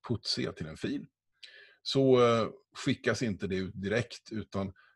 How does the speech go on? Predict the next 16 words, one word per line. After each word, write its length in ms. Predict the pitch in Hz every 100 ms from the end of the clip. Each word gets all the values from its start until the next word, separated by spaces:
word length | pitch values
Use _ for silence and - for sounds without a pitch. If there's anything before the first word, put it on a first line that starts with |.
| _
det 120 | 120
läggs 360 | 131 104 92 104
i 40 |
en 120 | 95
buffert 580 | 82 82 - 135 - - - _ _ _ _ 101
i 140 | 98
S 200 | 104 -
T 80 | 98
D 80 | 95
I 100 | 85
O-paketet. 520 | 90 - 78 - - _ _ -
När 140 | 107
den 360 | 98 120 185 120
bufferten 440 | - - 90 87
är 40 |
full, 460 | - - 117 147